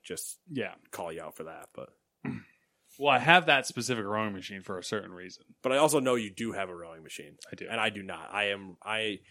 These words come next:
Speaker 1: I wish I had a rowing machine. Currently, I have the ability to row, but I don't have, like, the slide seat or anything that makes a rowing machine nice.
Speaker 2: Mm-hmm. Uh,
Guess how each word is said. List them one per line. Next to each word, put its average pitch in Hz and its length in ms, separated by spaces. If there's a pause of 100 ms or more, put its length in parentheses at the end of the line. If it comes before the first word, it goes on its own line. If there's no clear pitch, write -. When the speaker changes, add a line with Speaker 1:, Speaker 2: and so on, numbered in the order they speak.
(160)
Speaker 1:
I 123 140
wish 117 240
I 156 60
had 147 120
a 147 60
rowing 147 220
machine. 156 360
Currently, 123 340
I 110 160
have 107 360 (280)
the 110 140
ability 110 480
to 107 100
row, 104 260
but 110 100
I 98 60
don't 98 160
have, 110 120
like, 98 180
the 90 260 (500)
slide 107 460
seat 107 280
or 98 60
anything 101 260
that 95 100
makes 98 180
a 95 60
rowing 92 180
machine 90 400
nice. - 320 (220)
Speaker 2:
Mm-hmm. 101 260 (840)
Uh, 117 260